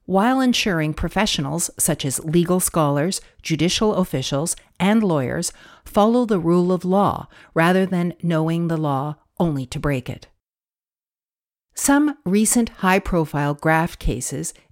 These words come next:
include that of Yu Zhigang, a former national legislator convicted of bribery, who was vice president of China University of Political Science and Law and worked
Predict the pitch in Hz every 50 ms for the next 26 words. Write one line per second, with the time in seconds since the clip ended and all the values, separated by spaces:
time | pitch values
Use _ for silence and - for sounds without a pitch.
0 | _ - 190 185 - - - 214 185 180 180 180 - - - 180 175 180 185 190
1 | - - 175 180 175 - - _ - 147 123 120 117 139 - - - 262 247 165
2 | - - - 175 175 180 180 180 180 185 190 - _ _ _ _ _ _ _ _
3 | - 190 - - - 233 247 254 254 262 262 254 247 190 180 170 170 175 170 -
4 | 196 180 170 175 - 226 165 175 175 170 147 127 - - 113 123 131 - - 135
5 | 143 151 160 - _ _ _ _ _ - 196 180 165 202 202 - 220 202 202 165
6 | - - 165 160 160 160 151 131 120 113 147 147 - _ _ _ - - 202 180
7 | 180 - - - 175 190 208 190 - - - 214 202 - 185 156 147 143 - 143
8 | - - - - 180 180 185 190 190 180 170 160 160 156 156 156 - - 160 156
9 | 160 165 - 151 - - - 170 170 180 170 - 190 180 - 160 143 139 131 123
10 | - 151 147 151 156 165 156 143 139 139 - - - - - - _ - - 185
11 | 185 185 180 185 202 220 214 -